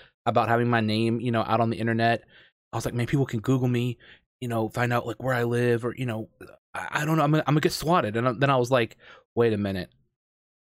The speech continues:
You, people that aren't huge, like, huge streamers," 'cause I, you know, I'm a big guy, but I'm not a huge streamer. Um, <laughs> they don't get swatted, you know? Like, that doesn't happen.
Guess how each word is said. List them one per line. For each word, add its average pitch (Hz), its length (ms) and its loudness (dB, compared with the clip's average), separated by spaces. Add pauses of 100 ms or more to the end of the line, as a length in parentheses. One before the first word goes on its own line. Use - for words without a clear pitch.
(120)
You, 123 80 -6
people 165 360 2
that 139 240 0
aren't 120 240 0
huge, 117 500 0
like, 107 200 -2 (100)
huge 127 240 -4
streamers," 123 520 -4 (260)
'cause 127 120 -2
I, 120 140 2
you 110 160 -4
know, 104 80 -4
I'm 113 180 0
a 104 40 -2
big 95 280 -2
guy, 107 300 -2
but 104 140 -8
I'm 110 80 -2
not 104 100 -2
a 101 40 -12
huge 104 240 -12
streamer. 107 360 -8 (460)
Um, 104 520 -2 (140)
<laughs> - 160 -20
they 156 180 2
don't 170 120 2
get 151 160 2
swatted, 135 400 0
you 107 80 -2
know? 117 240 -2 (440)
Like, 107 340 0 (440)
that 131 80 0
doesn't 123 200 2
happen. 107 380 -2